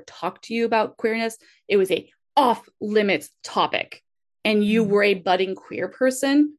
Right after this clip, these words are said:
Speaker 1: who was being told, "Off limits. We don't talk about it."
Speaker 2: Mm-hmm.
Speaker 1: Talking about it as an adult with other queers is a healing experience. Like, you weren't able
Speaker 2: Mm-hmm.
Speaker 1: to talk about queerness in your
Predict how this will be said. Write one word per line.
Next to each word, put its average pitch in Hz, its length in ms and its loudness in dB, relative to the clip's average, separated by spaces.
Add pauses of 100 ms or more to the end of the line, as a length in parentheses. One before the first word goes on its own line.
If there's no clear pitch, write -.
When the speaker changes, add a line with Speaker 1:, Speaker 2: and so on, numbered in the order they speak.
(120)
Speaker 1:
who 220 160 4
was 196 140 2
being 196 260 -8
told, 202 480 -2 (240)
"Off 226 240 2 (220)
limits. 214 560 -2 (120)
We 240 200 0
don't 254 240 0 (140)
talk 247 280 0
about 170 260 -2
it." - 140 -10 (640)
Speaker 2:
Mm-hmm. 180 320 -8 (180)
Speaker 1:
Talking 277 440 0
about 214 260 2
it 202 240 -4
as 196 200 -6
an 190 100 -8
adult 185 640 -2 (760)
with 208 240 0
other 202 240 0
queers 202 720 -2 (460)
is 208 340 2 (180)
a 208 160 -2
healing 208 500 -6
experience. 240 760 -6
Like, 190 200 -4
you 202 200 -6
weren't 233 260 -2
able 208 220 -4
Speaker 2:
Mm-hmm. 180 240 -4
Speaker 1:
to 226 100 -12
talk 254 220 2
about 196 240 -2
queerness 180 420 -4
in 190 100 -6
your 185 280 -8